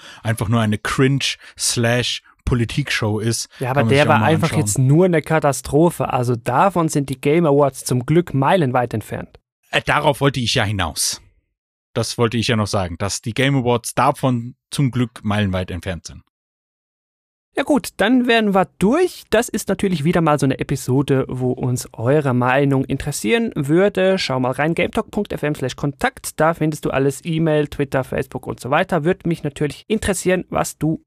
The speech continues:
Speaker 2: zur Show als Ganzes zu sagen hast. Vielleicht vermisst du auch ein Spiel in der einen oder anderen Kategorie oder kannst es überhaupt nicht verstehen, dass der Kojima jetzt hier einen Direction Award bekommen hat. Wie auch immer, lass es mich wissen.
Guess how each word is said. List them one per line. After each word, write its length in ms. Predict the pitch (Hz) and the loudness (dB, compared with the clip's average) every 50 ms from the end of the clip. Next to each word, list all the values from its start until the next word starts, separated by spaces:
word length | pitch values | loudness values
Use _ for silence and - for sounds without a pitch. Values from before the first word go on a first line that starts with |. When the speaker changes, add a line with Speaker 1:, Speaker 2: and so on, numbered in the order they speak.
| _ | _
Speaker 2:
zur 240 | - - 190 170 151 | -4 0 0 0 0
Show 320 | - - - 180 156 151 - | 0 -2 -2 0 0 0 0
als 340 | - 139 131 139 156 - | -2 -2 -4 -4 -6 -6
Ganzes 380 | - - 220 247 - - 226 - | -4 -4 -4 -4 -6 -8 -10 -10
zu 100 | - - | -8 -6
sagen 300 | 160 160 160 165 165 160 | -2 -2 0 0 0 0
hast. 200 | 160 165 - - - - - - _ _ | -2 -2 -4 -8 -16 -20 -20 -20 _ _
Vielleicht 360 | - - - 127 127 123 - - | -10 -6 -4 -4 -4 -4 -6 -6
vermisst 340 | - 120 120 120 - - | -6 -4 -4 -4 -6 -8
du 80 | - - | -10 -8
auch 300 | - - - - - - - _ | -8 -8 -10 -12 -14 -18 -16 _
ein 220 | - 123 117 113 | -8 -8 -6 -6
Spiel 360 | - - - - 208 226 254 - | -6 -8 -6 -2 0 0 0 0
in 160 | - - 160 | 0 -2 -2
der 140 | 151 139 - | -2 0 0
einen 260 | 131 135 135 139 131 | 0 0 0 0 -2
oder 220 | - 131 120 - | -2 -4 -4 -2
anderen 320 | - 123 120 - 123 123 120 | -4 -4 -4 -4 -6 -6 -6
Kategorie 560 | - - 131 - 131 - 117 117 135 127 - - - - - | -8 -8 -8 -6 -4 -2 0 0 0 0 0 -4 -14 -10 -6
oder 180 | - 151 143 143 | -2 -2 -2 0
kannst 260 | - 151 143 - - | 0 -2 -2 -4 -6
es 80 | - - | -12 -10
überhaupt 420 | - 139 139 123 151 185 196 - | -6 -4 -2 0 2 0 0 0
nicht 180 | - 175 175 - | -4 -6 -6 -6
verstehen, 440 | - 151 139 - - 147 143 143 139 | -4 -4 -4 -4 -2 -2 -2 0 -2
dass 140 | 139 135 - | -2 -4 -6
der 120 | - 135 | -8 -8
Kojima 580 | - - 120 - - - 135 131 135 131 123 123 | -8 -8 -10 -8 -6 -6 -4 -2 -2 -2 -4 -4
jetzt 400 | 131 127 127 117 - - - - | -6 -6 -8 -8 -8 -12 -14 -10
hier 200 | - 123 120 113 | -6 -4 -4 -2
einen 280 | 113 107 104 104 - _ _ - | -2 -4 -6 -6 -10 _ _ -12
Direction 560 | 120 113 113 160 170 175 - - - 175 160 | -8 -4 -2 -2 -2 -4 -4 -4 -4 -4 -2
Award 420 | - 156 143 139 143 147 147 - - | -2 -2 -2 0 0 0 0 -2 -6
bekommen 400 | - - - 143 131 135 131 127 | -12 -10 -6 -4 -4 -4 -4 -4
hat. 140 | 135 131 - - - - - - _ | -6 -8 -8 -12 -20 -20 -20 -14 _
Wie 240 | - 156 196 214 - | -4 -2 0 0 2
auch 160 | - 151 147 | 2 0 0
immer, 300 | - - 226 240 233 220 - - - - _ _ _ _ - | 0 0 2 2 2 0 -2 -8 -20 -20 _ _ _ _ -10
lass 380 | 131 117 113 120 117 - - | -8 -4 -4 -4 -4 -6 -10
es 160 | - - - | -14 -12 -12
mich 180 | 110 107 - - | -10 -12 -12 -12
wissen. 240 | - - - - | -14 -14 -14 -16